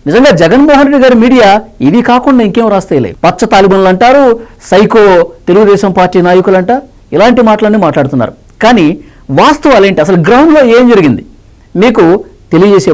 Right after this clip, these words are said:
ప్రయత్నం చేస్తా, వాస్తవాలు మీ ముందుంచే ప్రయత్నం చేస్తా. చాలామంది అండి, ఈ ఎన్నికలు జరుగుతున్నటువంటి ప్రాంతాల్లో ఈ జగన్మోహన్ రెడ్డి వల్లే రాష్ట్రం అంధకారంలోకి వెళ్ళిపోయింది,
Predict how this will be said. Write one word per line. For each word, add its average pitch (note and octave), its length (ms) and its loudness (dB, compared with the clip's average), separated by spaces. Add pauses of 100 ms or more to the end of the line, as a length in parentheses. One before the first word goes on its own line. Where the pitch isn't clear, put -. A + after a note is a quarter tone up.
ప్రయత్నం D3+ 340 -4
చేస్తా, D3 240 -4 (260)
వాస్తవాలు A#3+ 560 0 (340)
మీ D3+ 140 0
ముందుంచే D#3+ 420 -2
ప్రయత్నం C3+ 300 -4
చేస్తా. A2 240 -8 (460)
చాలామంది A#3+ 500 0
అండి, D#3+ 180 0 (800)
ఈ - 20 2 (220)
ఎన్నికలు A3+ 320 0
జరుగుతున్నటువంటి F3 640 -2
ప్రాంతాల్లో C3 420 -2 (280)
ఈ - 20 2 (180)
జగన్మోహన్ C4 640 2
రెడ్డి A3 180 0
వల్లే G3 240 2 (280)
రాష్ట్రం G3+ 340 -2 (200)
అంధకారంలోకి G3 640 -2
వెళ్ళిపోయింది, D#3+ 460 0